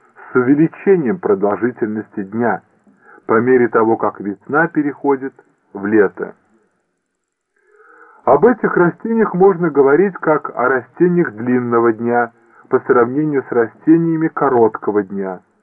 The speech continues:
которых вынуждает цвести и плодоносить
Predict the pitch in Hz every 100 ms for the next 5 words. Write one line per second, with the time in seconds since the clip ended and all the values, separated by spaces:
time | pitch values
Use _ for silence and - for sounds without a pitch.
0 | _ _ _ - - 127 127 175 185 -
1 | 151 147 117 110 127 135 139 127 _ -
2 | - _ - 123 117 _ - 185 - -
3 | 120 123 120 120 120 113 175